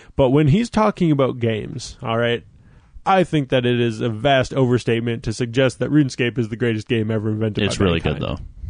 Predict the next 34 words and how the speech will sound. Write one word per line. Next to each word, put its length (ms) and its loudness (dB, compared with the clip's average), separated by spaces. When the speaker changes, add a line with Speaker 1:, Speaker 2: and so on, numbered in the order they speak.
Speaker 2:
Very 380 -4
good. 60 -2
Speaker 1:
I, 280 2
I 100 2
don't 200 4
think 200 0
that 120 0
really 240 4
anyone 400 0
can 180 -8
make 220 -10
that 180 -10
judgment. 500 -8
Um, 640 2
and, 520 2
you 160 2
know, 140 4
without 380 0
that 280 0
specific 480 -2
game, 300 0
maybe, 380 4
maybe 380 0
our 160 4
judgments 580 0
are 200 6
invalid. 480 2
I 100 2
don't 160 4
know. 280 0
But, 240 2
you 120 0
know, 260 2
when, 280 -2